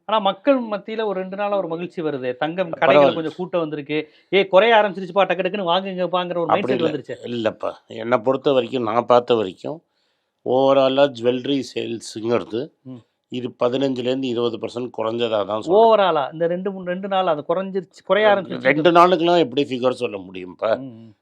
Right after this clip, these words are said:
Speaker 2: நீ எவ்வளவு பெரிய கம்பெனியா இருந்தாலும்,
Speaker 1: ம்.
Speaker 2: தொண்ணூறு நாளைக்கு ஒரு நாளைக்கு ஃபிகர் சொல்லலாம்.
Speaker 1: ம், ம்.
Speaker 2: So, நைன்டி டேஸ்க்கு நைன்டி டேஸ் பார்த்தீங்கன்னா, கோல்டோட வேல்யூ ஏறி இருக்கும்.
Speaker 1: ம், ம்.
Speaker 2: கிராம்ல பார்க்கணும் நீங்க. என்னது, எவ்வளவு தங்கம் கிராம் வித்திருக்குங்கிறது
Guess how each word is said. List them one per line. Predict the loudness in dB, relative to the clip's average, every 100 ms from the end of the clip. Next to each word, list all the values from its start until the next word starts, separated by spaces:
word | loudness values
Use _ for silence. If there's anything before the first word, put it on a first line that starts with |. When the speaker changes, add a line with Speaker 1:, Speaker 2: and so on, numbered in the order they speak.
| -8
Speaker 2:
நீ | -4
எவ்வளவு | -4 4 6 8
பெரிய | 6 4 2
கம்பெனியா | 0 -2 0 2 2
இருந்தாலும், | 0 -2 -4 -4 -8 -10
Speaker 1:
ம். | -20 -20 -20 _
Speaker 2:
தொண்ணூறு | 0 4 4 4
நாளைக்கு | 4 2 0
ஒரு | -4
நாளைக்கு | -4 -4 -4 -6 -6
ஃபிகர் | -4
சொல்லலாம். | -6 -10 -12 -12 -14 _
Speaker 1:
ம், | -20 -18
ம். | -18 -20 -20 _
Speaker 2:
So, | _ 0
நைன்டி | 0 0 0 0
டேஸ்க்கு | 2 6 6 4 -2
நைன்டி | 0 0 -2 0
டேஸ் | 2 0 0
பார்த்தீங்கன்னா, | -4 -4 -10 -10 -10 -12 _ _ _ _ _ 2
கோல்டோட | 6 8 8 6 6 4 2
வேல்யூ | 4 6 6 6 4
ஏறி | 6 4 0
இருக்கும். | -4 -10 -20 _ _
Speaker 1:
ம், | -18
ம். | -18 -18 -20 -20 _ _ -20 -10 0
Speaker 2:
கிராம்ல | 6 6 6 4
பார்க்கணும் | 4 0 -2 -8 -8
நீங்க. | -12 -20 _
என்னது, | -10 -8 -6 -4
எவ்வளவு | -4 2 2 2 -4
தங்கம் | -6 -4 -4 -4
கிராம் | 0 2 0 -4
வித்திருக்குங்கிறது | -8 -8 -6 -6 -4 -4 -4